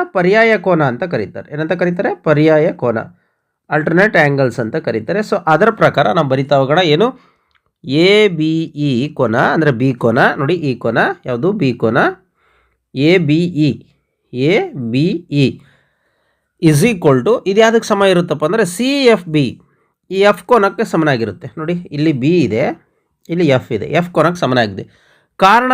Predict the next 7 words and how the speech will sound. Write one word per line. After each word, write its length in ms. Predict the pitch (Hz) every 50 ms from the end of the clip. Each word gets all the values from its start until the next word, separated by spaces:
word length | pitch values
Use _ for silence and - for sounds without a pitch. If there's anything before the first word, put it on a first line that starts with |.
| 254 240 214 196
ಏನು 160 | 180 170 160 151 131
ಅಂತಂದ್ರೆ, 280 | 113 139 147 180 208 196 175
ಇವು 120 | 185 202 175 175 151
ಪರ್ಯಾಯ 460 | 139 139 151 165 170 180 180 175 170 175 -
ಕೋನಗಳು. 360 | 127 113 107 87 - 76 - _ _ _ _ _ _ _ _ _ _ _ _ _ _ _ _ _ _ _ _ -
ಇವೇನು? 380 | 139 143 135 139 143 165 262 392 403 - _ _ _ _ _ _ _ _ _ _ _ -
ಪರ್ಯಾಯ 420 | 147 139 147 156 156 151 151 156